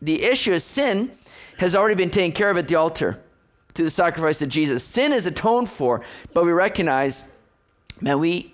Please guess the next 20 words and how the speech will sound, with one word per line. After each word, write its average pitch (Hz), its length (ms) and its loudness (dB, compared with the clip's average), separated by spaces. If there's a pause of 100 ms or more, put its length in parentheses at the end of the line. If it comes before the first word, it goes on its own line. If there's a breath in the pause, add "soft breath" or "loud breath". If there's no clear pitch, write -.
(120)
pick 160 160 -2
up - 220 0
some 175 200 -4
dirt, 143 280 -2
don't 131 160 -2
we? 101 200 -6 (600 soft breath)
As 151 220 0
we 202 140 2
move 196 200 2
about 196 260 2
this 180 220 -4
world, 175 320 2
we 190 420 0 (200 loud breath)
can 165 140 -2
tend 185 200 0
to 170 60 0
pick 175 260 0
up 185 100 0
some 190 340 -2
dirt, - 440 -2